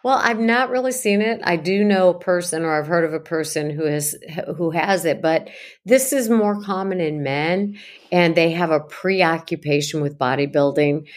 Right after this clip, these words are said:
because they think they're not muscular enough. It's called muscle dys-, dysmorphia. And this is almost exclusively in males, but I do think, like, this guy that I've heard of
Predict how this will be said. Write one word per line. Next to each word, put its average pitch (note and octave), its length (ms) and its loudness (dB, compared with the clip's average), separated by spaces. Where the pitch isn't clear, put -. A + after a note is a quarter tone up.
because D3+ 320 0
they C#3+ 140 6
think C#3+ 280 0
they're D3 120 2
not C3+ 240 -2
muscular D3 680 0
enough. D#3 500 0
It's D3+ 180 -2
called C#3+ 320 2
muscle D#3 720 2
dys-, D#3+ 320 -6
dysmorphia. D#3+ 960 2
And E3+ 380 4
this G3+ 320 -2
is G#3 100 0
almost F#3 600 2
exclusively D#3 880 0
in C3+ 140 -2
males, D3 360 0
but C#3+ 160 -4
I C#3 80 4
do C#3+ 240 0
think, D3 480 -4
like, C#3 240 0
this C#3+ 180 -4
guy C3+ 260 2
that C3+ 140 0
I've C3+ 300 2
heard F3 300 2
of C3+ 260 2